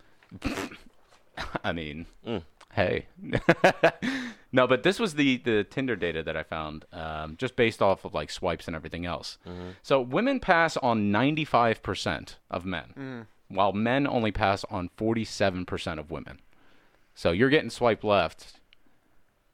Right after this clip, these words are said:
Speaker 1: ninety-five percent of the time.
Speaker 2: Man, they thirsty.
Speaker 1: They, they are thirsty.
Speaker 2: Men, men
Speaker 1: But
Speaker 2: are
Speaker 1: the people that they're selecting, I imagine,
Speaker 2: Mm-hmm.
Speaker 1: they are the good-looking or higher value lo-, looking men.
Speaker 2: It's
Speaker 1: These
Speaker 2: like
Speaker 1: are the,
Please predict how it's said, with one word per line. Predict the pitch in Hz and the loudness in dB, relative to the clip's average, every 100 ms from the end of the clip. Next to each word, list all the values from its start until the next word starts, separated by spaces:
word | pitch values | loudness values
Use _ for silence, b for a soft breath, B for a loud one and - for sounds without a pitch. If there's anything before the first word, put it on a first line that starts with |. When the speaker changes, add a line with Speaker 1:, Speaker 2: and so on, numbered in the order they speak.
| - | -6
Speaker 1:
ninety-five | 107 104 101 101 92 | 2 2 4 2 0
percent | 92 90 | -2 -4
of | 80 | -4
the | 76 | -6
time. | 69 58 110 | -8 -10 -10
Speaker 2:
Man, | 95 | -10
they | 95 104 | -8 -8
thirsty. | - 143 139 87 82 _ _ _ _ _ _ _ - | -4 -4 -6 -12 -16 _ _ _ _ _ _ _ -2
Speaker 1:
They, | 120 107 | 0 4
they | 117 | 4
are | 131 143 | 6 4
thirsty. | 127 104 - 95 | 4 2 0 -6
Speaker 2:
Men, | 107 - 95 | -6 -8 -6
men | 107 | 2
Speaker 1:
But | 120 101 | 2 2
Speaker 2:
are | - | -2
Speaker 1:
the | 123 | -2
people | - 175 147 | 0 2 4
that | 127 123 | 4 4
they're | 107 | 2
selecting, | - 107 139 - 90 82 | 2 2 2 2 0 0
I | 82 | -4
imagine, | 87 90 87 85 104 - _ - | -2 -2 -2 -6 -8 -12 _ -18
Speaker 2:
Mm-hmm. | 85 95 95 101 | -14 -14 -14 -16
Speaker 1:
they | 110 104 110 | 0 4 6
are | 110 | 4
the | 104 107 92 | 4 2 2
good-looking | 110 113 110 104 - 104 101 | 4 4 4 2 2 -2 0
or | 80 | 0
higher | 104 98 101 92 | 2 2 2 4
value | 90 87 90 87 87 131 | 2 2 0 -4 -8 -12
lo-, | 101 80 80 | -8 -6 -6
looking | 101 92 92 | -8 -8 -6
men. | 85 | -8
Speaker 2:
It's | 80 | -6
Speaker 1:
These | 98 104 | -4 0
Speaker 2:
like | |
Speaker 1:
are | 104 | 0
the, | 95 | 0